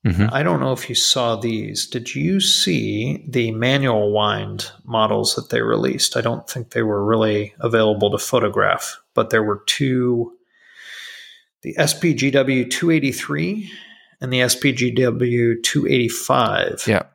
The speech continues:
Speaker 1: I've seen it. The eighty-three, the, the, the, the blue one.
Speaker 2: Yeah.
Speaker 1: From the Elegance collection.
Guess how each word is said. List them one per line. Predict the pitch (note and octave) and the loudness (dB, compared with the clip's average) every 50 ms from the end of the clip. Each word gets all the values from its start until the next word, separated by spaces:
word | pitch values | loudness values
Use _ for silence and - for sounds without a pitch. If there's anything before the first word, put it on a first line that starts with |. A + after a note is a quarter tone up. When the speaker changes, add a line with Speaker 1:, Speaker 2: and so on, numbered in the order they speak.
| _ _ _ _ | _ _ _ _
Speaker 1:
I've | - G#2 G#2 G2+ | -2 0 0 0
seen | - - F#2 F#2 E2+ | -2 -4 -4 -4 -4
it. | E2 - - - _ _ _ _ - | -6 -8 -10 -16 _ _ _ _ -2
The | - - - | 0 2 4
eighty-three, | G#2+ G2+ F#2 F#2 - - - F2 F2+ F#2+ - _ - | 4 4 4 2 0 -2 -4 -6 -6 -6 -10 _ 0
the, | G#2 F#2+ | 0 0
the, | - - - F#2+ F2+ F2 - - | 0 2 2 2 2 0 0 -2
the, | - F2 - - | -2 -2 -2 -4
the | - A2 A2+ G2+ | -4 -2 -2 0
blue | G#2 A2 A2 | 2 2 2
one. | F#2+ F#2 F2 E2+ F2 - _ _ _ _ | 2 0 -2 -4 -6 -10 _ _ _ _
Speaker 2:
Yeah. | C#3+ C3+ B2+ A#2 G#2 - - - - _ _ - | 0 2 2 2 2 0 -4 -10 -18 _ _ -4
Speaker 1:
From | - G2+ | -2 0
the | F#2+ G#2 | 2 4
Elegance | G#2 G2 G2 - F#2 F2 - | 4 4 2 0 -2 -4 -4
collection. | - A2+ - - - - - G#2 G2 | -6 -8 -8 -8 -10 -10 -12 -12 -14